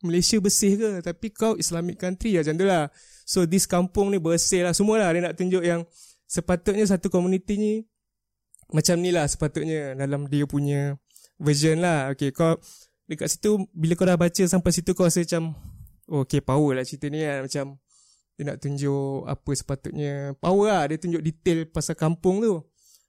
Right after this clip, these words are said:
Kau ingat macam dah habis kat situ lah. Sekali, the next part, tiba-tiba ada macam meeting,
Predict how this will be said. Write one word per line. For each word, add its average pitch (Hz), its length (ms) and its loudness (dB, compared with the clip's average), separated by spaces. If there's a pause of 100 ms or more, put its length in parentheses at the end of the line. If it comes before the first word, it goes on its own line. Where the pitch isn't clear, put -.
(420)
Kau 151 140 -6
ingat 170 260 -2
macam 160 200 -2
dah 151 140 -2
habis 156 240 -2
kat 156 120 -4
situ 202 140 -2
lah. 208 200 2
Sekali, 185 580 -4 (460)
the 156 180 -6
next 190 400 0
part, 262 300 0 (760)
tiba-tiba 196 640 0 (480)
ada 165 240 -2
macam 165 320 2 (100)
meeting, 226 720 2